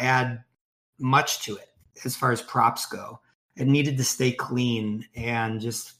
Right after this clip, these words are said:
you know, kinda bare minimum as I possibly could. And, uh, it kinda,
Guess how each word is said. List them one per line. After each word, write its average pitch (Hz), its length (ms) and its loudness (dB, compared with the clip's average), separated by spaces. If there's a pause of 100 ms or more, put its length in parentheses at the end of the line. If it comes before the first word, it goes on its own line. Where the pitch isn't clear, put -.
(140)
you 131 140 0
know, 110 400 2 (520)
kinda 143 220 6
bare 120 320 8
minimum 120 440 6
as 117 260 -2 (100)
I 117 60 -2
possibly 113 600 -2
could. 104 420 -4 (680)
And, 127 360 6
uh, 127 280 4
it - 180 0
kinda, 185 320 6